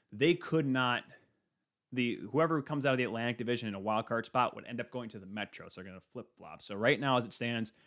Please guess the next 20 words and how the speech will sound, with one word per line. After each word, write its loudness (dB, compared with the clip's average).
it's -10
gonna -4
be -6
Boston 2
taking -4
on -6
the, -4
I -18
should -14
have -18
looked -16
up -18
the -20
stats. -14
Is -12
it -14
the -16
Rangers -8
right -4
now? -6